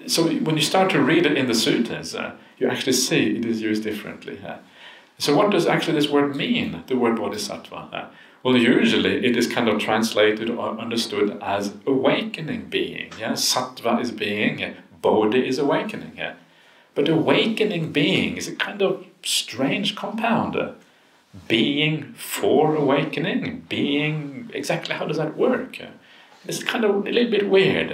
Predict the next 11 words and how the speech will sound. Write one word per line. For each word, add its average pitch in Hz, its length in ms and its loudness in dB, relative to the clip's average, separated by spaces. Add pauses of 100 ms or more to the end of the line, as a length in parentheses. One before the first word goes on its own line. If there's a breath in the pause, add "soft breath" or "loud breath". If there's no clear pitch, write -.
yeah, 165 260 2
and 151 80 0
it 156 80 -4
does 170 220 0
not, 143 180 -2
it's - 120 -14
not 156 180 -8
necessarily 120 720 -2
all 131 240 0
that, 117 300 -4
uh, 90 180 -2